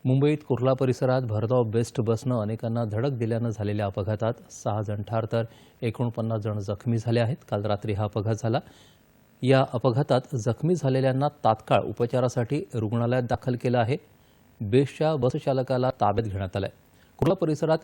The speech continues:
एलबीएस मार्ग परिसरामधून ही बस जात असताना बसचालकाचं गाडीवरचं नियंत्रण सुटलं आणि त्यानं अनेक व्यक्ती तसंच रस्त्यावरच्या गाड्यांना धडक दिली.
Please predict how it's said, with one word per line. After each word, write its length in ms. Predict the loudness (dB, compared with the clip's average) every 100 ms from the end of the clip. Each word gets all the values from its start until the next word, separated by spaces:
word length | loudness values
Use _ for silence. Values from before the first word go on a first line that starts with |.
| 0
एलबीएस 400 | 0 0 -2 0
मार्ग 200 | -2 0
परिसरामधून 680 | 0 -2 0 0 2 2 2
ही 140 | 2
बस 260 | 2 2 2
जात 160 | 0 -2
असताना 400 | -4 -2 -2 -2
बसचालकाचं 760 | -2 -4 -4 -4 -4 -2 -2
गाडीवरचं 480 | 0 -2 -2 -2 -2
नियंत्रण 420 | -2 -2 -4 -4
सुटलं 380 | -2 -4 -2 -6 -6 -14 -20 -8
आणि 140 | -6 -2
त्यानं 180 | -2 -4 -4
अनेक 260 | -4 -4
व्यक्ती 400 | -2 -4 -4 -6 -2
तसंच 280 | 0 0 -2 -8 -20 -4
रस्त्यावरच्या 680 | -4 -2 -2 -2 -2 0 -2
गाड्यांना 400 | 0 -2 -2 -4
धडक 300 | -4 0 2
दिली. 260 | 2 0